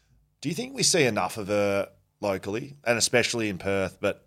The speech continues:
uh, in Australia? Do you think that's made enough of a deal? I, I don't, if you, you know, if I'm asking myself the question.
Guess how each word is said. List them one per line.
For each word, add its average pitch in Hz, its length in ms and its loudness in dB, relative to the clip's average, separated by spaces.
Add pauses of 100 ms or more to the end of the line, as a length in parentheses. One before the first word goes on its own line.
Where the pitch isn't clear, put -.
(120)
uh, 104 160 -4
in 101 120 -10
Australia? 95 500 0
Do 147 80 -6
you 139 40 -4
think 175 180 -8
that's 185 220 -8
made 104 320 2
enough 92 320 -6
of 73 120 -16
a 80 40 -16
deal? 73 440 -16
I, 95 80 2
I 123 280 8
don't, 85 560 -2 (260)
if - 160 -12
you, 87 60 -14
you 90 80 -10
know, - 280 -8
if - 140 -18
I'm 90 80 -8
asking 85 280 -4
myself 80 320 -4
the 71 60 -18
question. - 460 -10